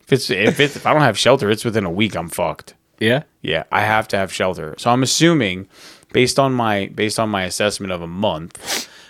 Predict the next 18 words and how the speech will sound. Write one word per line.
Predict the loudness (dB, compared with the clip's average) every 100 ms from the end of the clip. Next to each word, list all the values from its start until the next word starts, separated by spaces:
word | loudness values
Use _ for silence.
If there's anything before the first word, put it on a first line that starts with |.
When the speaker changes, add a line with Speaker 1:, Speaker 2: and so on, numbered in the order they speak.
| -10
Speaker 1:
I'm | -6
assuming | -2 2 2 2
that's | -2 -4
probably, | -4 -2 -2 -4 -8 -8 -4
like, | -4 -4
base, | -4 -4 -6
best | -4 -2 0 -2
case | -4 -4
scenario | -6 -8 -8 -6
of | -8 -8
situation | -8 -8 -10 -10 -12 -14 -12 -4
where | 0
I | 0
actually | 0 -2 -4 -4
can | -4 -4 -4
hunt. | -4 -4 -6 -12 _ _ _ _ _ _
I | -6
can, | -2 -4